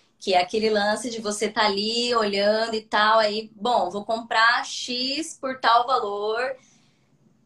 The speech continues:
Segundos ele pode cair, segundos ele pode subir, então é penny stocks que a gente trabalha. Pra gente tá sendo,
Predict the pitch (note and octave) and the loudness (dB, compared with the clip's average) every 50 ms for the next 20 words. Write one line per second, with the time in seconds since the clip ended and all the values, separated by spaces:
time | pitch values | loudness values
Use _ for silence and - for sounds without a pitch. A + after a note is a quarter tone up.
0 | _ _ - - - C#4+ C#4 C4 B3 A3 B3+ C#4 D4 E4 D#4+ - C#4+ C#4 C4+ - | _ _ -6 0 2 4 4 2 2 0 2 2 2 2 2 0 0 0 0 2
1 | - C4 B3+ B3+ B3+ - - D4+ A#3+ A3+ A#3+ B3+ C4+ - - A3+ A3+ A#3+ A#3+ A#3+ | 2 2 2 2 0 -4 -4 -4 -4 -2 -2 -4 -6 -6 -6 -6 -4 -4 -4 -4
2 | B3 A3+ A3+ A#3 B3 A3+ A3+ A3 G#3+ - - A3 G3 G#3+ A3 A#3 A#3+ B3+ C#4 C4+ | -4 -4 -4 -2 -2 0 0 -2 -4 -8 -12 -10 -10 -8 -8 -8 -8 -10 -10 -6
3 | - C4 A#3 A#3 A#3+ A#3+ A#3+ A#3 A#3 A#3+ B3 A#3 A#3+ C4 C#4 D4+ - - B3+ G#3 | -2 0 0 2 2 0 -2 -4 -4 -4 -6 -6 -6 -6 -8 -12 -6 -2 -2 -2
4 | G3+ G#3 G#3 - - A3 G#3+ G#3+ G#3+ - - - A#3+ A3+ G3+ F3 E3 E3 D#3+ F3 | -2 -2 -6 -12 -14 -12 -12 -12 -12 -12 -10 -8 -4 0 0 0 0 0 -2 -4
5 | - A#3+ C4 D4 D4 D#4 E4 - - E4 - F4+ D4+ D4 D#4 E4 E4+ - B4 | -6 -8 -8 -6 -6 -6 -6 -4 -4 -4 -2 -2 -2 0 0 2 2 2 0